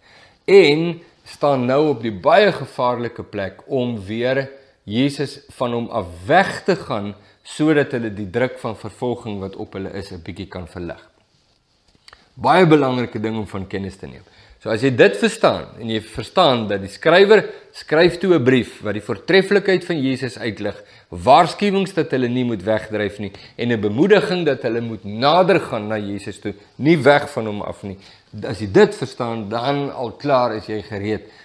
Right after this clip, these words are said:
om die boek Hebreërs te kan lees en te kan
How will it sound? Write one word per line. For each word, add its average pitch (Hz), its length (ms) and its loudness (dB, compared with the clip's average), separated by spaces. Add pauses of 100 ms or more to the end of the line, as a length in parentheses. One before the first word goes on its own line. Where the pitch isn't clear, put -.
(140)
om 107 140 -8
die 101 100 -4
boek 101 220 -6
Hebreërs 101 500 -4 (380)
te 95 100 -6
kan 101 220 -4
lees 127 320 0
en 113 240 -6
te 101 80 -8 (160)
kan 101 160 -4